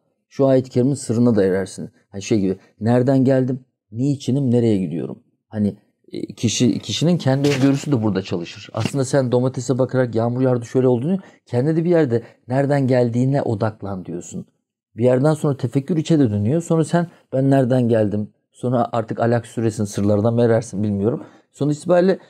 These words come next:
e, dışa-, hani o kadar da çocuksu bir şey, sesleniş var ki.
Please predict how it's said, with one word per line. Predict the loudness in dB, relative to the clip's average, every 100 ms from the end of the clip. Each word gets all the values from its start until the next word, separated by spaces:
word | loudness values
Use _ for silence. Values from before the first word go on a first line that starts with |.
| _ _
e, | 0 2 2 0
dışa-, | -2 0 -2 -2
hani | -2
o | -2
kadar | 0 2 2
da | 0
çocuksu | 0 -4 -4 -6 -4
bir |
şey, | 0 0
sesleniş | 0 -2 -2 -2 -2 0
var | 0 2
ki. | 0